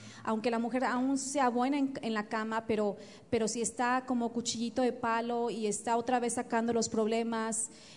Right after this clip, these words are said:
entonces la, el hombre quiere estar lo más lejos que, que se pueda y muchas veces se quedan, después de horas del trabajo, se quedan en el trabajo porque no quieren llegar a casa.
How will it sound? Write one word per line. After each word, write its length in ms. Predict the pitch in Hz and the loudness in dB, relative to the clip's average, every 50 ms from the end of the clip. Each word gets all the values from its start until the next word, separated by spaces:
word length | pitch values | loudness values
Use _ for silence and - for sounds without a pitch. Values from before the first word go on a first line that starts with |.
| - - | -10 -2
entonces 560 | - 226 214 214 220 214 208 214 240 226 233 - | 0 0 2 2 2 2 2 2 2 0 0 0
la, 240 | - 226 214 214 208 | 2 2 2 2 2
el 160 | - 226 214 | 2 2 4
hombre 240 | 226 226 233 247 247 240 | 4 4 4 2 2 0
quiere 200 | - 247 226 226 | 0 0 0 0
estar 280 | 226 - - 220 220 226 | -2 0 -2 0 0 2
lo 120 | 220 208 | 2 2
más 220 | 214 214 214 214 | 2 2 2 2
lejos 440 | 214 220 214 208 254 240 240 233 - - | 2 2 2 2 0 -2 -2 -2 -4 -4
que, 140 | - 208 - - - - | -6 -8 -8 -8 -12 -8
que 100 | - 202 | -6 -4
se 100 | - 202 | -4 -4
pueda 340 | - - 247 254 262 277 269 233 | 0 2 4 4 6 4 4 2
y 60 | 240 | 2
muchas 280 | 247 269 269 285 277 | 2 2 2 2 2
veces 240 | 254 269 269 269 269 | 2 2 0 0 0
se 100 | 277 254 | -2 -2
quedan, 300 | 262 269 254 247 254 254 - - - - - - - | 2 2 2 2 2 0 -4 -6 -16 -18 -18 -12 -4
después 400 | - 214 208 - - 285 294 294 | -2 -2 -2 0 2 4 4 6
de 100 | 277 294 | 6 6
horas 200 | 294 285 285 262 | 4 4 4 2
del 120 | 277 262 | 2 0
trabajo, 640 | 269 262 254 247 254 262 247 254 277 269 277 277 277 277 - - - - | 2 2 4 4 4 4 2 2 2 2 2 2 0 -4 -12 -16 -18 -16
se 240 | - - - 220 208 | -10 -4 -4 -4 -2
quedan 260 | - 247 240 240 240 | 0 0 2 2 4
en 80 | 254 247 | 2 2
el 140 | 233 226 226 | 0 0 0
trabajo 400 | 247 226 220 233 240 226 247 254 | 2 2 4 2 2 0 -2 -4
porque 220 | - 220 208 226 214 | -4 -4 -2 -2 0
no 140 | 214 214 | 0 -2
quieren 200 | 214 - 226 226 | -2 -2 -2 -2
llegar 240 | 220 214 196 190 190 | 0 0 0 0 0
a 140 | 190 196 190 | -2 -4 -6
casa. 320 | - 185 175 - - - | -6 -6 -6 -6 -8 -10